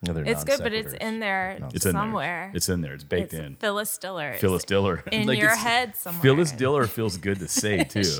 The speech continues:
Speaker 1: All right, well, let, um, but let, let's get back to you comparing my mustache to Phyllis Diller.
Speaker 3: Okay.
Speaker 2: Yeah.
Speaker 1: Um,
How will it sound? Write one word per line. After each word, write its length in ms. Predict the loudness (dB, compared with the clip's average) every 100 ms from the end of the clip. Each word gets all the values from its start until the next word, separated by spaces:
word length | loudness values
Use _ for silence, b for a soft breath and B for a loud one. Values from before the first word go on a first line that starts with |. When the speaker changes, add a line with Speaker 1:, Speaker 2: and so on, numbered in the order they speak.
| -6 B B B B B B 0
Speaker 1:
All 60 | 0
right, 100 | 2
well, 140 | 0
let, 200 | 0 0
um, 140 | -6 -6
but 120 | -6
let, 160 | -6 -6
let's 180 | -8 -4
get 140 | 0
back 200 | 0 0
to 160 | -6 -6
you 180 | -6 -8
comparing 380 | -6 -4 -4 -2
my 80 |
mustache 380 | -4 -4 -6 -10
to 80 | -10
Phyllis 260 | -10 -10 -8
Diller. 320 | -10 -10 -12 0
Speaker 3:
Okay. 240 | 2 4 2
Speaker 2:
Yeah. 260 | 2 4 2
Speaker 1:
Um, 160 | 0